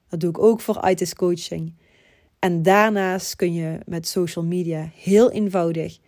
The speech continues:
in contact komen met, ehm, oude vrienden. Of ja, vrienden. En familie. En dit is echt heel kort samengevat de meerwaarde van social media.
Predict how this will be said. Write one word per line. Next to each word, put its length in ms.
in 180
contact 460
komen 240
met, 320
ehm, 220
oude 340
vrienden. 600
Of 160
ja, 160
vrienden. 520
En 180
familie. 460
En 540
dit 240
is 120
echt 200
heel 300
kort 260
samengevat 680
de 120
meerwaarde 840
van 220
social 460
media. 420